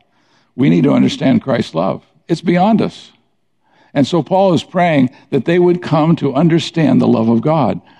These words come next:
in Christ Jesus. They would come to understand the height, the breadth, the length, the,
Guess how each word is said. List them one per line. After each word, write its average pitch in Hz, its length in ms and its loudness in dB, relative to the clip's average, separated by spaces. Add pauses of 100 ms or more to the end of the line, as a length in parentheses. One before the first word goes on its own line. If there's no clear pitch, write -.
(160)
in 117 180 2
Christ 117 360 -2
Jesus. 139 380 0
They 123 120 -2
would 113 180 0
come 120 200 2
to 113 60 0
understand 110 440 2
the 107 60 0
height, 127 320 -2
the 127 80 -2
breadth, 123 300 -2
the 113 100 -4
length, 120 400 2 (960)
the, 120 120 0